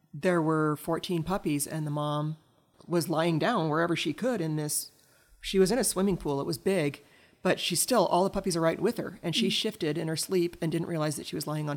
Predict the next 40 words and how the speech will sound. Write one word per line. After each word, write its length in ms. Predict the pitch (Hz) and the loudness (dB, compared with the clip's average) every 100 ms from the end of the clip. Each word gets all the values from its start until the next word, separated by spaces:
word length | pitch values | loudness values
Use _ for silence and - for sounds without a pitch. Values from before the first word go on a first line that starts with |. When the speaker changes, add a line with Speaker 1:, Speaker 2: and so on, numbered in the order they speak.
| - | -6
Speaker 1:
top 220 | 170 165 | -10 -8
of 100 | 143 | -8
one 120 | 156 | -8
of 60 | 139 | -8
the 60 | |
puppies. 460 | 139 151 147 - - _ - | -10 -10 -8 -8 -10 _ -10
Speaker 2:
Mm. 460 | 233 226 220 214 202 _ _ | -4 -2 0 -2 -6 _ _
Speaker 1:
And 300 | 165 160 156 | -4 -2 -2
the 40 | 147 | -2
puppy 260 | 185 170 | -2 0
was 160 | 151 151 | 0 0
squeaking, 600 | - 214 262 180 147 185 | 0 0 0 0 -2 -4
but 160 | 170 165 | -6 -6
you 80 | 180 | -4
can 80 | 196 | -2
only 120 | 180 | 0
squeak 300 | 170 190 - | 0 -2 0
so 200 | - 175 | 0 0
loud 320 | 165 196 175 | 0 0 -2
when 140 | 151 151 | -2 -2
you're 180 | 139 | -2
one 300 | 139 143 147 | -4 -6 -4
week 180 | 151 147 | -2 -2
old 240 | 147 147 147 | -2 -4 -4
and 120 | 151 | -6
stuck 280 | 143 - 147 | -6 -6 -6
underneath 280 | 147 143 139 | -4 -6 -6
your 80 | 139 | -6
mother. 280 | 139 131 - _ 247 | -6 -8 -14 _ -6
Speaker 2:
Mm-hmm. 200 | 208 208 - | -4 -4 -8
Speaker 1:
So 160 | - 165 | -6 -4
she 160 | - | -2
ended 160 | 160 151 | -2 -2
up 100 | 147 | -2
smothering 400 | - 160 139 135 | -2 -2 -4 -6
one 80 | 127 | -10
of 60 | - | -12
her 80 | |
puppies. 460 | - 165 - - - _ _ _ _ _ _ _ _ _ - | -12 -14 -12 -10 -12 _ _ _ _ _ _ _ _ _ -10
And 580 | 160 147 143 143 139 | -6 -6 -6 -6 -8